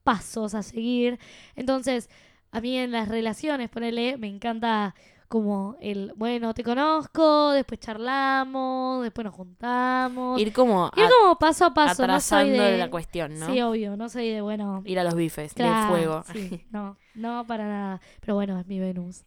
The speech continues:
Speaker 2: Y después, <laughs> em, bueno, la última pregunta que te hice fue, "¿Cuál es tu signo del zodíaco favorito?".
Speaker 1: A ver, como toda leonina, mi signo favorito es Leo, claramente.
Speaker 2: Mm.
Speaker 1: Me parece que todas las personas deberían tener un poco de Leo, valorarse, quererse,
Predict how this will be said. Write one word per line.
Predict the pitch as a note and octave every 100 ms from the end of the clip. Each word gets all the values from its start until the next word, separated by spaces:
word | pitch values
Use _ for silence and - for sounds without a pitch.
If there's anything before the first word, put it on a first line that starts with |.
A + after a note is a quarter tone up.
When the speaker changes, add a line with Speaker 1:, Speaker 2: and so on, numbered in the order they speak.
| C#4
Speaker 2:
Y | A3+ A#3
después, | A3+ G4 B3 C#4 F4 -
<laughs> | -
em, | A3+ G3+ F#3+ F#3+ F#3+ F3
bueno, | A#3+ F#3+ F3 -
la | G#3+
última | B3+ D#4+
pregunta | D4 C#4+ D4+ G#3+
que | G3 F#3
te | -
hice | F3 F#3 - G3 B3+ _ _ _
fue, | - A3 G#3 - _ _
"¿Cuál | - F4 F#4+
es | D#4
tu | -
signo | F#3+ - A3 B3+ B3+
del | G3+ G3 G3+
zodíaco | - F#3 F3+ F3+ F3+
favorito?". | F#3+ - A2 B2 A#2 - - _ _
Speaker 1:
A | A3+
ver, | G#3+ F#3+ G#3 _ _ _ _
como | A3
toda | A3 C#4+
leonina, | B3+ G#3+ A#3 C4+
mi | A3
signo | G#3+ A3+
favorito | G#3 G3+ G3+ G3+ A#3+
es | A3
Leo, | G3+ G3 F#3+ F#3+ F#3+
claramente. | G#3 G#3 A3 A#3 F3 A3 C#4 D#4
Speaker 2:
Mm. | - - - - -
Speaker 1:
Me | B3+
parece | B3 B3 C4+
que | B3
todas | B3+
las | C4+ A3
personas | A#3 B3 B3+
deberían | A#3 A3+ A#3+
tener | A#3
un | A#3
poco | A#3 B3
de | A#3+
Leo, | A3 A#3 A#3+ G#3+
valorarse, | G#3 G#3 G#3 A#3+ B3 - G#3+
quererse, | G#3+ G#3+ B3 A#3+ - A3 G3+